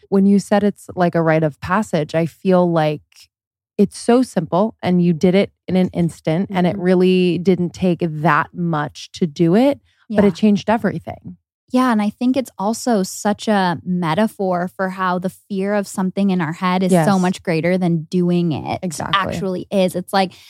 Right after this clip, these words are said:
Speaker 3: I thought I was gonna go in there and they were gonna touch me and there would be
Speaker 2: Mm-hmm.
Speaker 3: rattling and my eyes would roll back, like Krista said, but then I went in there and they left.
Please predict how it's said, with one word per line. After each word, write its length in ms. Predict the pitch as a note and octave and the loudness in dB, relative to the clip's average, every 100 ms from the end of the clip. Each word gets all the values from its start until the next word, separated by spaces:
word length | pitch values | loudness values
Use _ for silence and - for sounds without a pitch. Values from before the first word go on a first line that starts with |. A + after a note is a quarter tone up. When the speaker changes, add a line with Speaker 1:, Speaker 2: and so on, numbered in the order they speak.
| _ - | _ -6
Speaker 3:
I 160 | G3+ A3 | -2 0
thought 180 | A3 | 0
I 80 | G#3 | 0
was 140 | G3 F#3+ | 0 0
gonna 180 | F#3+ | 0
go 260 | F3 G3 F#3+ | 0 2 2
in 180 | F#3 G3+ | 4 4
there 180 | G3+ G3+ | 4 2
and 120 | G3 | 2
they 60 | |
were 100 | F3 | 0
gonna 260 | E3 F3 D3 | 0 -2 -4
touch 400 | - - A3 - | -4 -2 -2 0
me 280 | A3 A3 G#3+ | 0 2 4
and 100 | A3 | 2
there 100 | G3 | 2
would 120 | F#3 G3+ | 2 0
be 140 | F#3+ | -2
Speaker 2:
Mm-hmm. 100 | F#3 | 2
Speaker 3:
rattling 680 | B3+ A#3 B3 A3+ B3 B3 A#3 | 2 2 0 -2 -2 2 2
and 80 | A3 | 2
my 140 | G3 - | 0 0
eyes 280 | A#3 B3+ | 0 0
would 120 | B3 B3 | 0 2
roll 260 | B3+ B3+ | 4 4
back, 380 | B3 A3 A#3+ C4 | 2 2 0 0
like 180 | A#3 - | -4 0
Krista 400 | D#4 C#4+ D#4+ B3+ | -2 0 0 0
said, 320 | C#4+ C4+ C4 | 2 2 0
but 160 | A3+ - | -2 0
then 240 | A3+ A3+ | 0 0
I 140 | G#3+ | -2
went 180 | A3 G#3+ | -2 0
in 160 | G#3 A#3 | 2 2
there 140 | G#3 | 2
and 160 | F3+ D#3 | 2 -2
they 80 | C#3+ | -2
left. 500 | C3+ D#2 - - | -2 -4 -8 -20